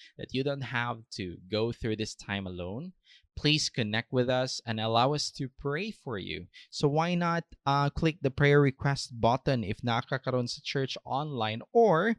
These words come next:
sa comment section below if you are watching on Facebook. Just punch in your prayer request, and we love to pray for you. And also, we encourage you to connect with us through our virtual small groups. You know, be part of our s-,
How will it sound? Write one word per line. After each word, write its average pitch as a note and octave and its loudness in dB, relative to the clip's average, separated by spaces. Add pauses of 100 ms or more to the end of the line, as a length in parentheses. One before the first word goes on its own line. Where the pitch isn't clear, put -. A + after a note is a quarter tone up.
(240)
sa - -2
comment F#3 0
section D3 -2
below A#2 2
if A2 -6
you D3+ 0
are C#3+ 2
watching B2+ -2
on A2+ -8 (440)
Facebook. G3 -2
Just - -4
punch A3 -2
in G3 -6
your G3 -4
prayer F3+ -8
request, E3 -6 (280)
and A#2+ -2
we C3+ 4
love C3+ 0
to - -6
pray C3+ -4
for A2+ -10
you. F#2 -10 (460)
And D3 2
also, A3+ 2
we A3+ -6
encourage G3+ -2
you G3+ -4
to - -12
connect D3+ -4
with D#3 0
us D3 -6 (140)
through D#3+ -2
our D3+ 0
virtual C3 -4
small A#2+ -2
groups. B2 -6
You C3 -2
know, A2+ -2 (440)
be C#3+ 0 (100)
part D3+ 2
of B2+ -4
our C#3+ -4
s-, - -4